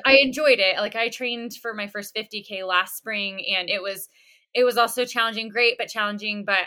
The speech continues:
um, I think I'd probably like to stick to the road, um, just next spring, um, and just use that trail fitness coming off of that.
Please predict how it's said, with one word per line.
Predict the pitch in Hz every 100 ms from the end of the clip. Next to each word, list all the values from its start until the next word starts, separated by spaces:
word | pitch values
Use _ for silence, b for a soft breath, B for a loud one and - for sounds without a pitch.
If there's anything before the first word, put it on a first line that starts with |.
| -
um, | 208 190 180 175
I | 233
think | 294 285
I'd | 254 233 185 165 _
probably | - 247 254 247 208 220
like | 202 196
to | 208
stick | 202 202 -
to | 214
the | 208
road, | 180 170 190 196 190 -
um, | 196 190 175 170 175 165
just | 220 220
next | 190 165 - -
spring, | - 180 170 160 165 175 - -
um, | 208 185
and | 180
just | 196 -
use | 220
that | 185 170
trail | - 185
fitness | 170 - 175 170
coming | 180 175 165
off | 160 160
of | 156
that. | 156 147